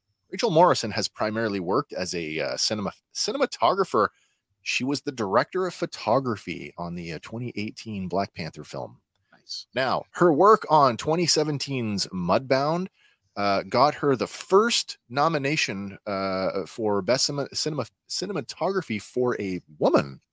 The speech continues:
Speaker 2: Hmm.
Speaker 1: So congratulations for her on getting the nomination. Too bad she didn't get the award.
Speaker 2: Yeah.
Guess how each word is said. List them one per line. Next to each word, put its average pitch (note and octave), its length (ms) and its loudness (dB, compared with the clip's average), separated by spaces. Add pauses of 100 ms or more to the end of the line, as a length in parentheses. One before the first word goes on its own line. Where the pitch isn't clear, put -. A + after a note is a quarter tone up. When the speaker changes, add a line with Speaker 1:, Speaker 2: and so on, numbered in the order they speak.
(120)
Speaker 2:
Hmm. D4+ 100 -6 (520)
Speaker 1:
So F2 380 -2
congratulations A2 600 0
for F#2 140 -4
her G2+ 200 -2
on E2+ 200 -4
getting E2+ 240 -6
the D#2 80 -10
nomination. D#3 720 2
Too F3+ 140 -4
bad D#3+ 180 4
she C#3+ 60 -2
didn't C3 200 2
get B2 160 6
the G2+ 80 -6
award. A#2 720 6
Speaker 2:
Yeah. F3+ 300 -16